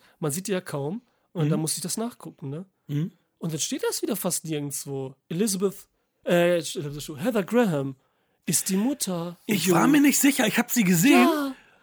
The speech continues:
Speaker 2: aber
Speaker 1: du
Speaker 2: ich
Speaker 1: hast
Speaker 2: war
Speaker 1: vergessen nachzugucken hinterher, ne? Also
Speaker 2: Ich, ich, nee, ich hab dann,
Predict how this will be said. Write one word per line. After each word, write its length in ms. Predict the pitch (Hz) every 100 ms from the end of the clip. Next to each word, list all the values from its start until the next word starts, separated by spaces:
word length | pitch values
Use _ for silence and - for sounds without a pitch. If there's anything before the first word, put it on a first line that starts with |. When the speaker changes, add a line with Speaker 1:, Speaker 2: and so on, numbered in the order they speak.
| _
Speaker 2:
aber 160 | - 226
Speaker 1:
du 60 |
Speaker 2:
ich 60 | 247
Speaker 1:
hast 60 | 277
Speaker 2:
war 60 |
Speaker 1:
vergessen 260 | 220 269 277
nachzugucken 500 | 285 277 226 220 180
hinterher, 280 | 165 175 170
ne? 180 | 196 285
Also 400 | 226 208 202 208 - - -
Speaker 2:
Ich, 160 | 190 - -
ich, 180 | 185 190
nee, 200 | 196 262 - -
ich 160 | 160
hab 100 | 254
dann, 260 | 294 233